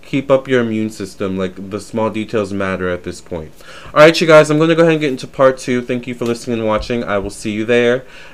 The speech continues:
And ro-, once again, if you wanna see part two, become a member of my YouTube channel by hitting the join button. It should be somewhere below. If you don't see it,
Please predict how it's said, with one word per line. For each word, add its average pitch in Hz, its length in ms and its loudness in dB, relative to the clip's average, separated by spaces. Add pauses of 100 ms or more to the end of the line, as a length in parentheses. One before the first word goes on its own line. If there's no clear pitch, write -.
(140)
And 123 240 4
ro-, 123 100 4
once 120 280 0
again, 131 140 0
if 123 100 -2
you 120 100 0
wanna 117 400 2
see 131 200 -6
part 113 260 0
two, 123 140 -6
become 110 280 -4
a 107 60 0
member 104 300 -2
of 98 200 -2
my 104 140 -2
YouTube 113 320 -4
channel 104 280 -4
by 95 120 0
hitting 104 240 -4
the 104 80 -4
join 110 340 -2
button. 104 320 -2
It 113 140 -8
should 104 160 -8
be 101 140 -8
somewhere 120 280 -2
below. 110 280 0
If 110 100 -6
you 104 60 -8
don't 104 180 -4
see 113 240 -4
it, 110 140 -6